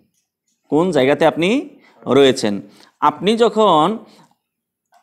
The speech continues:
রিয়াদে আছেন বা বাংলাদেশে আছেন, তখন আপনার মর্যাদাটা, আর যখন আপনি, ওই ব্যক্তি যখন আপনি যখন হারাম শরীফের ভিতরে ঢুকলেন, মর্যাদা কি এক নাকি? আপনার মূল্য কি এক?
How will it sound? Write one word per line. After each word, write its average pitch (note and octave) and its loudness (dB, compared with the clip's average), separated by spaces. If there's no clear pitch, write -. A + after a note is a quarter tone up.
রিয়াদে G3 4
আছেন C3+ 0
বা C3 0
বাংলাদেশে D3+ 2
আছেন, G#2+ -4
তখন E3+ 0
আপনার D#3 0
মর্যাদাটা, B2+ 0
আর B2 -2
যখন C#3 -4
আপনি, D#3 -4
ওই C#4+ 6
ব্যক্তি D4+ 0
যখন F#3 0
আপনি F3 -2
যখন D3+ -6
হারাম E3 0
শরীফের G#3+ 0
ভিতরে F#3+ 2
ঢুকলেন, B3 2
মর্যাদা E3+ 2
কি F3+ 0
এক F3 -2
নাকি? D#3 -2
আপনার F3 0
মূল্য A3 4
কি F#3+ 2
এক? F#3+ 0